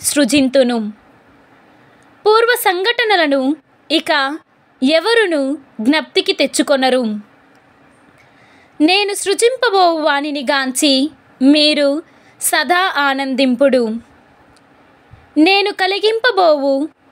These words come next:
యెరూషలేము సంతసముతో నిండియుండును.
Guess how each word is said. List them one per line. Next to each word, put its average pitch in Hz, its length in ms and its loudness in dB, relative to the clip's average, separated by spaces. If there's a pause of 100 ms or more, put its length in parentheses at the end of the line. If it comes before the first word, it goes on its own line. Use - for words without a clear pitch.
(200)
యెరూషలేము 302 960 0
సంతసముతో 277 960 0
నిండియుండును. 254 960 0